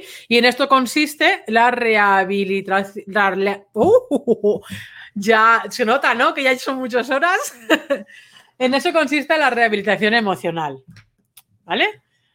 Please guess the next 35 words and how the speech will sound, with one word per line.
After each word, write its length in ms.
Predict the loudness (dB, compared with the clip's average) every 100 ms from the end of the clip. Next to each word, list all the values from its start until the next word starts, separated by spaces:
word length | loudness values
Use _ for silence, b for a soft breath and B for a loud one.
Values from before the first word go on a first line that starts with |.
| _ _ _ _ 0
Bueno, 280 | 2 4
muy 160 | 2 2
bien. 200 | 2 2
Vosotros 300 | 0 -2 -6
sois 160 | -8 -8
que 140 | -8 -10
sois 260 | -12 -14 -8
muy 100 | -4
buenos 320 | -2 -2 0
alumnos. 420 | 0 0 -2 -4
Estáis 320 | -6 -4 -4 -2
ahí, 760 | -2 -2 -4 -6 -6 -6 -4
ahí, 260 | -2 -2 0
ahí 260 | 0 0 -2
pendiente 580 | -6 -2 -2 -2 -2 0
y 60 |
ahí 300 | 0 0 -2
integrando. 760 | -2 -2 0 0 0 -2 -4 -8 B B B B _
Ahí, 220 | -2 0
ahí. 260 | 2 2 0 B B
Porque, 400 | -2 0 0 0 0
porque 200 | 0 0
estamos 340 | 0 0 2
aquí. 420 | 0 2 4 4
Si 180 | 2 0
no, 400 | 2 4 2 0
eh, 180 | -2 -2 0
las 160 | -2
personas 280 | -4 -6 -6
que 80 | -4
estéis 180 | -4 -4
en 120 | -2
la 60 |
academia, 560 | -2 -2 -2 -2 -4 -4 B B _
eh, 560 | 0 2 4 4 2